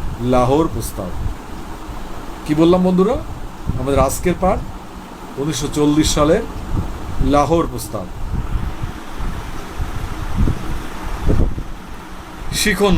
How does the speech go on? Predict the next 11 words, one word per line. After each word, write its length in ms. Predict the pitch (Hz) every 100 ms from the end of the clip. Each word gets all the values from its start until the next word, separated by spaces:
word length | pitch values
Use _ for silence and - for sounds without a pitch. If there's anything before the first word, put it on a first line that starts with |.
| -
ফল। 160 | - - - - - - - - - - - - - - - - - - - - - - - - - - - - - - - - - - - 214
এক, 80 | 127 - - - - - - - - - - - - -
শিক্ষার্থী 400 | 147 180 175 165
বন্ধুরা, 320 | 143 143 160 220 - - - - - - - - - - - 165
এই 100 | 214 180
পাঠ 180 | 156 156 -
শেষে 260 | 160 147 151 147
তোমরা 240 | 135 127 151 - - - - - - - - - - - - - - - - 139
লাহোর 300 | 143 196 202 -
প্রস্তাবের 420 | 160 - 147 143 131
পটভূমি 460 | 143 156 151 151